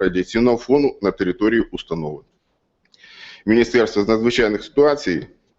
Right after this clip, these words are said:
тобто служба, яка у нас займ-, з-, зараз займається цими питаннями, вживає усіх можливих заходів для уточнення рівня загрози та захисту цивільного населення.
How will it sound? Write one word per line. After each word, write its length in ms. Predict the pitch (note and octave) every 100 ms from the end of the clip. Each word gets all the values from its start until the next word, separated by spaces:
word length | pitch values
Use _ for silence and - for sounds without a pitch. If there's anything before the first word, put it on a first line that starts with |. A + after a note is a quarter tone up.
| _
тобто 260 | F#2+ -
служба, 500 | F#2+ - C3 G#2 E2+
яка 260 | E2+ F#2 G2
у 20 |
нас 160 | F#2+ F2
займ-, 260 | G2+ F#2+ F#2+
з-, 180 | F2+ F#2+
зараз 280 | F#2 G2 F#2+
займається 680 | F#2+ G2+ G2+ F2 E2+ D#2 C2+ - _ _ _ _
цими 280 | - G#2 G2
питаннями, 540 | - D3 C#3+ C#3 C#3
вживає 420 | A2 A#2+ C#3 C3
усіх 460 | C3 C3+ - C3+ A2+
можливих 460 | A2 G2 G#2+ G2+ F2
заходів 540 | G#2+ C#3 G#2 E2 D2+ - _ _ _ _ _ _ -
для 140 | F#2+
уточнення 640 | G#2 B2+ C3 B2 B2 A2+ G2
рівня 360 | G#2 B2 A2
загрози 540 | F#2+ F#2+ A2+ C3 F2+ - _ _ -
та 100 | A2+
захисту 560 | A2 D#3 A2 - F#2 G#2
цивільного 440 | G#2 A2+ B2 A#2
населення. 600 | A2 - F2 D#2 D2